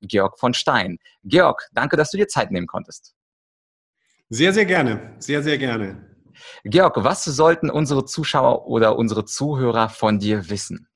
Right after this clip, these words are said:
Speaker 2: Ja, wenn man sich, äh, zunächst mal, äh, <laughs> möchte ich allen Zuhörern und, äh, Zuschauern ein herzliches, ähm, Hallo, äh, zuwerfen und hoffe, dass sie einen so sonnigen Tag, wie wir ihn heute erwischen,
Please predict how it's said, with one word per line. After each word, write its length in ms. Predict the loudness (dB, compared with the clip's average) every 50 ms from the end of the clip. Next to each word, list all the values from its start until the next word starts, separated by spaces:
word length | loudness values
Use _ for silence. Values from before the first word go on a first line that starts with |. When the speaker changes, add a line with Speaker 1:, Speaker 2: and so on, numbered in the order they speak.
| _ _ _ _ _ _ _ _ -18 -18 -18 -18 -18 -20 _ _
Speaker 2:
Ja, 280 | -10 -6 -4 -2 -2 0
wenn 100 | 0 2
man 160 | 2 2 0
sich, 320 | 0 -2 -2 -4 -2 0 2
äh, 300 | 2 4 4 2 2 0
zunächst 400 | 2 4 4 4 4 2 2 2
mal, 240 | 4 4 6 4
äh, 720 | 4 4 4 4 2 2 0 -2 -4 -2 0 0 0 -2 -4 -12 -12
<laughs> 140 | -10 -8 0
möchte 320 | 2 4 4 4 4 2
ich 100 | 0 2
allen 260 | 2 4 2 2 0
Zuhörern 680 | -2 -4 -2 2 2 4 4 4 2 0 0 -2 -2 -2
und, 240 | -4 -4 -4 -4 -4
äh, 200 | -4 -4 -6 -6
Zuschauern 720 | -8 -10 -8 -8 -8 -8 -6 -6 -4 -4 -2 -4 -4 -4
ein 160 | -6 -6 -6
herzliches, 800 | -4 -4 -4 -6 -6 -8 -12 -12 -10 -8 -8 -8 -8 -10 -12 -14
ähm, 480 | -12 -10 -8 -8 -8 -8 -10 -12 -14 -18 -20 -20 -20 -20 _ -4
Hallo, 720 | -4 -2 0 0 0 0 0 0 0 -2 -4 -8 -12 -20 _ _ -14
äh, 240 | -12 -12 -12 -12 -14 -16 -16
zuwerfen 800 | -14 -10 -10 -6 -4 -2 -2 0 0 -2 -2 -4 -4 -6 -6 -4
und 180 | -6 -6 -8 -8
hoffe, 280 | -10 -8 -6 -6 -6
dass 240 | -4 -6 -6 -6 -8
sie 380 | -8 -6 -6 -4 -4 -6 -6 -6
einen 400 | -6 -4 -4 -4 -4 -4 -6 -8
so 240 | -10 -12 -14 -14 -12
sonnigen 500 | -10 -10 -8 -6 -4 -4 -4 -4 -4 -6
Tag, 300 | -4 -4 -4 -4 -2 -4
wie 100 | -2 0
wir 140 | 0 0
ihn 100 | 0 0
heute 260 | 0 -2 -2 -2 -2 -4
erwischen, 540 | -4 -4 -4 -6 -4 -4 -2 -2 0 -2